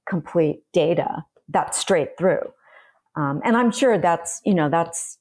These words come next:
not an anomaly. There are other, you know, banks I've worked in it, in financial services for decades that have the same challenges. But you're right. It's, it's an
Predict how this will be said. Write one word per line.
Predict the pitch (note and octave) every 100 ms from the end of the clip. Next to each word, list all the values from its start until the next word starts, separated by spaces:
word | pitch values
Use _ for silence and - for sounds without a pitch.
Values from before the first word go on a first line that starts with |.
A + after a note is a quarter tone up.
| _ _ _ _
not | F3+ G3+ F3+ E3+ -
an | F3 D#3
anomaly. | D3 D3 C#3+ D3 D#3 D#3 D#3
There | D#3 D3+ D3
are |
other, | D#3 D3+ D3+ D3+ D3+ - _ _ _ _ _ _
you | G#3+
know, | D3 C3+
banks | E3+ D#3+ D#3
I've | D3+ C#3
worked | D3+ D3+
in | D3
it, | C#3+ - _ _ _
in | D#3 D3 D3
financial | - D3+ D3 D3 D3
services | D3+ C#3+ C#3+ D3 C#3
for | - C#3
decades | C#3 E3+ - D3 D3+ D3+ -
that | D3 D3+
have | E3 E3 D3
the |
same | D3+ - D3+ D3+ D#3 D3+ _ _ _ _ -
challenges. | G3+ F#3 G#3+ G#3 D#3 - - - - _ _ _ _ _
But | F3 D3 -
you're | F#3+
right. | E3 F#3+ D#3+ -
It's, | G3 - - -
it's | G3+ C#4+
an | A#3